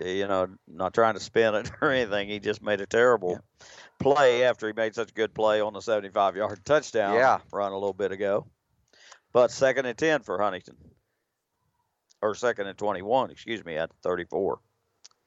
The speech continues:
Speaker 2: Two minutes and sixteen seconds left in the quarter.
Speaker 1: Has thrown only two passes so far, and neither of them have been completed. That's the,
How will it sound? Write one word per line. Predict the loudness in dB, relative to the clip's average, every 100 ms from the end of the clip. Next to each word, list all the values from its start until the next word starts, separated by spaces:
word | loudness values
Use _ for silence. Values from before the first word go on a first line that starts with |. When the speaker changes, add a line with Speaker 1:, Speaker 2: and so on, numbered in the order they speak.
| _ _ _ _ _ _ _ _ _ -6
Speaker 2:
Two | -2
minutes | 0 2 0 -2
and | -4
sixteen | -4 -6 -6 -10 -4 -4 -2
seconds | 0 2 0 -2 0
left | 0 0
in | -2 -2
the |
quarter. | -2 2 2 2 -4 -12 _
Speaker 1:
Has | -2 2
thrown | 2 4
only | 4 2
two | 0 0
passes | 2 2 0 -4
so | -2 -2
far, | 0 2 2
and | 2
neither | -4 -4 2 2
of | 2
them | 0 0
have | 0 0
been | 0 -2
completed. | -4 -2 -2 -2 -10 -18 -20 _ _
That's | -2 -2
the, | -2 -4 -4